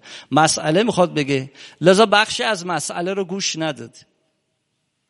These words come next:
اینها با توجه به این موضوع بعد چی کار می‌کردن؟ می‌مدن اشکال ایجاد می‌کردن که ما ندیدیم، نشنیدیم آنچه پیامبر بیان کرد،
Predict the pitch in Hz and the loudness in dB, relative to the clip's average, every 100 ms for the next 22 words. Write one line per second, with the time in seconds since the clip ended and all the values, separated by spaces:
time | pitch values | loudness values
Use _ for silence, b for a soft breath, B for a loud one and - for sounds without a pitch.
0 | _ b b b b _ - 233 233 220 | _ b b b b _ 2 4 4 4
1 | 247 294 240 226 - 196 180 160 185 165 | 6 6 6 6 6 4 4 4 0 0
2 | 170 180 170 165 170 160 147 175 233 233 | 2 2 2 2 4 2 0 -2 0 -2
3 | - b b 151 147 196 208 240 202 - | -8 b b -20 -4 2 4 2 -2 -10
4 | 190 214 233 226 202 202 180 180 175 180 | -4 -2 -2 -4 -2 -2 -2 -4 -6 -12
5 | _ b b b b b 208 240 240 240 | _ b b b b b 2 4 4 4
6 | 240 190 - 233 240 233 196 185 170 - | 4 2 2 2 2 0 0 2 2 0
7 | 156 160 156 139 139 - - - 233 240 | -2 0 0 0 -2 -4 -4 2 4 6
8 | 233 240 214 202 170 131 - _ _ _ | 4 2 2 0 2 0 -2 _ _ _
9 | - 147 185 214 - 226 226 208 180 175 | -2 4 6 6 6 6 6 6 4 4
10 | 175 175 156 165 - 151 143 131 123 120 | 6 6 6 4 4 2 0 -2 -4 -4
11 | 113 117 110 110 - 110 | -6 -6 -8 -10 -12 -14